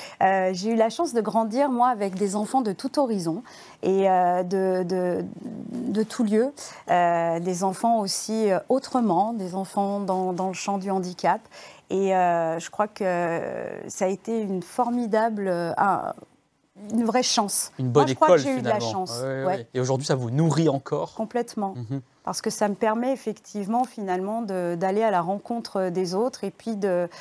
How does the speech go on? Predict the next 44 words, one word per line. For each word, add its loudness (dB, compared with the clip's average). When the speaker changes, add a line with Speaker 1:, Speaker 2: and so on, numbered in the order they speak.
Speaker 1:
de, -2
de -2
pouvoir 0
me -2
sentir -4
aussi, 0
euh, 2
utile, -4
parce -6
qu'on -6
fait -10
aussi -8
ces -8
métiers-là -2
pour -6
pouvoir -2
se -6
sentir -4
utile. -4
Et -2
puis, 0
euh, 4
je -10
pourrais -4
dire 0
maintenant -2
qu'avec, -4
euh, 0
l'expérience -2
que -6
j'ai, -2
ça, 4
c'est -2
tous -2
les 2
anciens -2
qui -12
ont 0
dit -4
au 4
revoir 0
à 2
l'ancienne -2
maison, -4